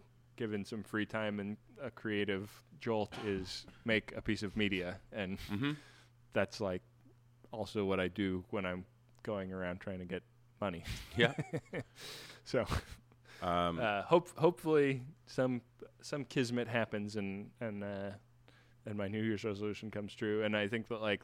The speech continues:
Speaker 1: the part that I c-, can play in, in that is just to, like, do as much as I can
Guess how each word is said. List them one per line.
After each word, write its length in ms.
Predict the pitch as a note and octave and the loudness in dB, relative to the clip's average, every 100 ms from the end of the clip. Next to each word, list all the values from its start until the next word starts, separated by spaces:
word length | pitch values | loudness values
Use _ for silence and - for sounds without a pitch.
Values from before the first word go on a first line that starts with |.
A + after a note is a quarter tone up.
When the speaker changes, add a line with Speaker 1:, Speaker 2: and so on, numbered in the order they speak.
| - | 0
Speaker 1:
the 160 | G#2+ G2 | 0 0
part 420 | - C3+ C3 - - - - - - | 4 6 4 -2 -20 -20 -20 -20 -2
that 120 | A2+ | 0
I 300 | G2+ G#2 G#2 - - - | 4 4 4 0 -16 -20
c-, 60 | - - | -20 -10
can 140 | A#2 G2+ | -8 -4
play 320 | A2 G#2 G2 | 2 2 2
in, 220 | G2 G2 - | -2 -6 -6
in 140 | A2+ G2+ | -4 -2
that 220 | F#2 F#2+ | -4 -4
is 100 | F#2+ | -6
just 220 | G#2 - - | -6 -8 -4
to, 80 | |
like, 360 | G2+ F2+ F2 - - - _ - - - - - - - - - _ - | -2 -2 -6 -12 -20 -20 _ -20 -20 -20 -20 -20 -20 -20 -20 -20 _ -2
do 420 | A2+ G#2 G2+ G#2+ | 0 2 0 -2
as 140 | A2 - | -6 -4
much 160 | G#2 G#2 | -6 -2
as 100 | G2+ | -4
I 60 | |
can 320 | - G2+ F#2+ | -4 -6 -6